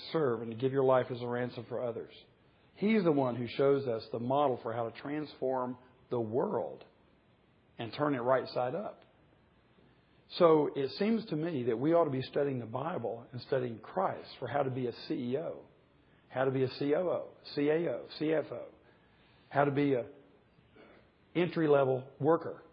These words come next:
who has some influence, how to be a salesman, how to be a doctor, how to be everything. So I'd like to challenge us, first of all, to realize that this text is for all of us, and that the model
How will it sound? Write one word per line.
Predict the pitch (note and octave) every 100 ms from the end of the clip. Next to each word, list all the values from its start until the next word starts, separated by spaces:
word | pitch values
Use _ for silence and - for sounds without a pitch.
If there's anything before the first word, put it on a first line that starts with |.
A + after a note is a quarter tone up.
| _ _ _ _ _
who | C3+
has | B2+ B2+ -
some | D3 C#3
influence, | D3 C#3+ A#2+ - - - _ -
how | D3+
to | D3+
be | D3
a | C#3+ -
salesman, | E3+ E3+ A#2+ - -
how | - C3+
to | C3+
be | C#3 C#3 C#3 - - -
a |
doctor, | D3 E3 E3+ A#2 -
how | C#3+
to | D3
be | E3
everything. | A3 A#3 C3+ - - _ _ - _ _ _ _ - -
So | D3+ D3+
I'd | G#3
like | G#3+ G3+
to | C#3
challenge | - D#3+ E3+ D3
us, | A#2+ -
first | E3 F#3+ C3+
of |
all, | A#2+ A2+ B2+
to | C3+
realize | C3+ B2+ A#2+ A#2 B2+
that | A#2
this | F3 - -
text | D#3+ D#3+ - -
is | C#3+ C#3+ -
for | C3 A#2
all | C3 F3+
of | D3
us, | A2+ - - - - - - - _ _ - - -
and | C#3+ D3
that | C#3
the | C3
model | B2 C3+ F3+ F3+ A#2 C3+